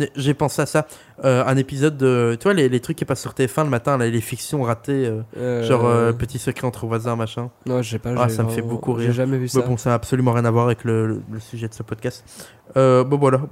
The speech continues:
Speaker 1: pas grand-chose à dire. En plus, chanson assez courte, finalement. Ça va encore, mais
Speaker 2: Oui.
Speaker 1: en, en niveau des paroles, hein, niveau longueur, euh, de l'instru, ça va, mais vraiment les paroles, euh, je crois que c'est la plus courte de tout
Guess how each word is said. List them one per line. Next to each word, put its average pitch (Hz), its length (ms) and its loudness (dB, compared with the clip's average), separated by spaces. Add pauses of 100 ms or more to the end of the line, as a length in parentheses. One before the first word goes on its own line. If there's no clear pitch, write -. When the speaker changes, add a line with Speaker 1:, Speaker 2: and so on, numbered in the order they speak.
Speaker 1:
pas 160 80 2
grand-chose 160 360 2
à 143 60 4
dire. 160 260 2
En 143 180 4
plus, 196 140 0
chanson 170 500 -2
assez 185 240 0
courte, - 400 0 (560)
finalement. 127 580 0 (1200)
Ça 120 200 -4
va 117 80 0
encore, 127 340 2
mais 117 160 0 (180)
Speaker 2:
Oui. 131 300 0 (1600)
Speaker 1:
en, 143 120 0
en 147 260 2
niveau 147 240 6
des 147 100 6
paroles, 139 320 6
hein, 127 140 4
niveau 135 260 4
longueur, 143 400 6
euh, 135 140 6
de 135 100 4
l'instru, 135 380 2
ça 139 160 2
va, 156 180 4
mais 139 240 4
vraiment 131 240 2
les 147 120 6
paroles, 143 340 4
euh, 135 100 4
je - 140 -4
crois - 140 -8
que - 80 -20
c'est 143 100 2
la 131 220 4
plus - 180 -8
courte - 360 -4
de 135 140 2
tout 147 240 -4